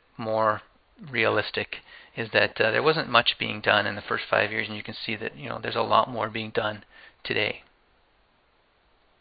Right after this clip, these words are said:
So what advantages are there to ubiquitous learning? Why, why, why is this such a big deal? Well,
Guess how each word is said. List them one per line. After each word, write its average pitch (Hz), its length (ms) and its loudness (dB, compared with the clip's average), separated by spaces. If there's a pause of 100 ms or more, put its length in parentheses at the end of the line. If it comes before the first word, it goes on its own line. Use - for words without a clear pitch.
(2500)
So - 160 0
what 165 180 4
advantages 110 600 4
are 104 160 4
there 101 160 4
to - 140 -6
ubiquitous 110 540 -6
learning? 110 280 -4
Why, 120 160 -2 (140)
why, 143 280 0
why 135 200 2
is 135 100 -4
this - 100 -8
such - 200 -2
a 98 40 -8
big - 200 -6
deal? - 320 -8 (1200)
Well, 123 200 6